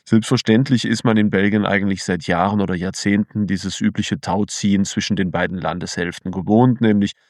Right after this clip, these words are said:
zwischen der nördlichen flämischen Landeshälfte, die natürlich sehr, sehr zahlungskräftig ist und einen Großteil des B I P erwirtschaftet, und der südlichen, ärmeren, französischsprachigen Landeshälfte, nämlich der Wallonie,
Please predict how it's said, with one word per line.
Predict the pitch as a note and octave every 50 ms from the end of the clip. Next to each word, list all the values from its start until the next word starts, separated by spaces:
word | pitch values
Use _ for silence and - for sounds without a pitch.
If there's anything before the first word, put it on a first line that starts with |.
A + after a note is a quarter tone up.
| _
zwischen | _ - G#2 G2+ G#2+
der | F#2 G2
nördlichen | G2 G#2+ A#2+ C#3 C#3 - - B2 A#2 - - A2+ A#2 A#2
flämischen | - - - G#2 G#2+ A2 A#2+ A2+ - - A2+
Landeshälfte, | G2+ G#2+ G#2 G#2 G#2 G#2 - A#2 G2+ G2 G2+ G2+ - - A2 G2 - _ _ _ _ _ _ _ _
die | - G2 F#2+ G2 G2 G2 G2 G2+ -
natürlich | F2+ F#2+ F#2 - - G2 F#2+ E2+ F2+ - -
sehr, | - - F#2+ F#2+ F#2 F2+ F2 D#2 E2 F2+ -
sehr | - - -
zahlungskräftig | - - C3 C3 C3+ C#3+ C#3 - - - C#3 A#2+ - - - A2+ - -
ist | A2 G#2+ G#2+ G#2 - - - -
und | - G2 F#2+ F#2+ G2 F#2+ F#2 - -
einen | G2+ F2 - -
Großteil | - F2+ G3 G#3+ G#3+ - - - G2 G2 G2 G2 F3+
des | - F2+ F2+ - - - - -
B | - F2
I | F2
P | - - A2 B2 B2+ - _ _ _ _ _ _ _
erwirtschaftet, | - A#2 A#2+ A2+ A#2 B2 A#2 - - B2+ A2+ A2+ - - B2 G#2+
und | - - G#2 -
der | G2+ F#2
südlichen, | E2+ G2+ A2 A2 - A2+ G#2+ - - A#2+ G#2+ G2+
ärmeren, | - F#2+ F#2+ G#2+ G#2+ G#2+ G2 G#2 G#2
französischsprachigen | - - - D#2+ - - G2+ G#2+ A2+ G#2+ A#2 - - - F#2+ F#2+ F#2+ G2+ G#2 F#2+ G2 G#2 G2+ -
Landeshälfte, | G2+ G#2 G2 G#2 G2+ G2+ - - A2 G2 G2+ F#2+ - -
nämlich | F#2+ F#2+ F#2+ F#2+ F#2+ - -
der | G2 F#2
Wallonie, | F2+ F#2 F#2 F#2+ F#2 F#2 G2+ G2+ G#2+ A2+